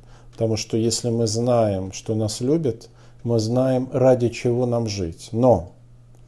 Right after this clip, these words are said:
как бы ни были хороши и правильны все эти рецепты, всё в конечном счёте упирается в самого человека, который претерпевает такое болезненное и скорбное состояние.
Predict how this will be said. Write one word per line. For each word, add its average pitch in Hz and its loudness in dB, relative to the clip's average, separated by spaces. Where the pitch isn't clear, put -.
как 131 0
бы 131 4
ни 135 6
были 127 4
хороши 123 2
и - -2
правильны 110 2
все 110 -2
эти 104 -4
рецепты, 110 -4
всё - -2
в 131 -4
конечном 120 -2
счёте 127 -2
упирается 113 2
в - -8
самого 107 0
человека, 107 -2
который 120 0
претерпевает 113 2
такое 110 0
болезненное 110 2
и - 0
скорбное 98 -4
состояние. 95 -8